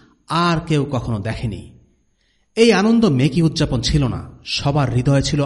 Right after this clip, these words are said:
আনন্দের জোয়ার। সবাই তাদের ভালো ভালো পোশাক পরে রাস্তায় নেমে এলো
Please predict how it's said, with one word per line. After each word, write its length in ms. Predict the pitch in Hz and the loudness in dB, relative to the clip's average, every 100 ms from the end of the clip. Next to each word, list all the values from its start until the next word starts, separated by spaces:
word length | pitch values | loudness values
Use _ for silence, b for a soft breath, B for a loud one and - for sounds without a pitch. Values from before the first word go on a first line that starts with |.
| 135 | -4
আনন্দের 460 | 117 120 117 107 | -2 -2 -2 -6
জোয়ার। 460 | - 120 101 85 - _ b b b b | -4 -4 -4 -8 -18 _ b b b b
সবাই 420 | - - 170 226 214 | -8 -2 2 2 2
তাদের 240 | 190 170 - | 0 0 0
ভালো 260 | 139 170 | 2 2
ভালো 200 | 160 165 | 4 2
পোশাক 360 | 139 131 170 - | 0 -2 -2 -2
পরে 220 | 185 135 | -2 0
রাস্তায় 400 | 110 117 - 120 | -2 -4 -4 -2
নেমে 240 | 117 120 | 0 -2
এলো 220 | 101 90 | -2 -6